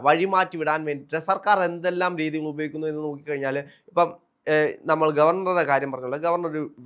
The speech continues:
വഴി കൂടെ പോകുന്നുണ്ട്. ഇപ്പുറത്തെ വശത്ത് യൂത്ത് കോൺഗ്രസിൻ്റെ, ആ, എതിരെ പരാതികളുമായിട്ട് വരികയാണ്. അതെന്തിനാണ്? മുണ്ടക്കൈ ചൂരൽമല ദുരന്തം നടന്ന സമയത്ത് വീട് വെച്ച് കൊടുക്കാമെന്ന് പറഞ്ഞ് പൈസ വാങ്ങിച്ചിട്ട് ആ പൈസ എവിടെ എന്ന് ചോദിച്ചുകൊണ്ടാണ് യൂത്ത് കോൺഗ്രസിനെതിരെ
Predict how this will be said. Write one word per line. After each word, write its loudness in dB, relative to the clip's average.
വഴി 0
കൂടെ -2
പോകുന്നുണ്ട്. -10
ഇപ്പുറത്തെ 2
വശത്ത് -4
യൂത്ത് 0
കോൺഗ്രസിൻ്റെ, 0
ആ, 6
എതിരെ -2
പരാതികളുമായിട്ട് 0
വരികയാണ്. -14
അതെന്തിനാണ്? 4
മുണ്ടക്കൈ 4
ചൂരൽമല 4
ദുരന്തം 0
നടന്ന -2
സമയത്ത് -4
വീട് 0
വെച്ച് -2
കൊടുക്കാമെന്ന് -2
പറഞ്ഞ് -8
പൈസ 2
വാങ്ങിച്ചിട്ട് 0
ആ 4
പൈസ 4
എവിടെ 0
എന്ന് -4
ചോദിച്ചുകൊണ്ടാണ് -4
യൂത്ത് 4
കോൺഗ്രസിനെതിരെ 2